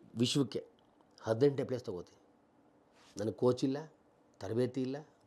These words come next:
ಗೊತ್ತಿಲ್ಲ, ಏನು ಮಾಡೋದು ಗೊತ್ತಿಲ್ಲ, ಹದಿನೆಂಟು ಪ್ಲೇಸ್ ತೊಗೋತೀನಿ.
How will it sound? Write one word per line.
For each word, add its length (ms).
ಗೊತ್ತಿಲ್ಲ, 360
ಏನು 260
ಮಾಡೋದು 160
ಗೊತ್ತಿಲ್ಲ, 240
ಹದಿನೆಂಟು 320
ಪ್ಲೇಸ್ 180
ತೊಗೋತೀನಿ. 360